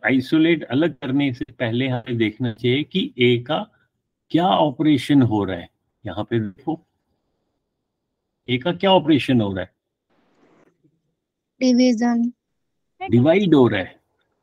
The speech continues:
Speaker 1: तो मैं ये जो
Speaker 2: हम्म।
Speaker 1: नीचे denominator में जो फ़ाइव है,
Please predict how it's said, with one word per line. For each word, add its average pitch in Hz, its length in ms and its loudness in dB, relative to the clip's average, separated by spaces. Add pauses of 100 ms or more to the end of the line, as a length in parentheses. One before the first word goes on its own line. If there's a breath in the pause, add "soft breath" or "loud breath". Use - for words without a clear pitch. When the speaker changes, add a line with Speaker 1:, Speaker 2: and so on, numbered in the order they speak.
(140)
Speaker 1:
तो 156 100 2
मैं 185 180 4
ये 190 240 2
जो 226 120 -2
Speaker 2:
हम्म। 170 140 4
Speaker 1:
नीचे 160 320 2
denominator 202 840 -2
में 233 220 -2
जो 202 120 -2
फ़ाइव 135 420 0
है, 156 180 -2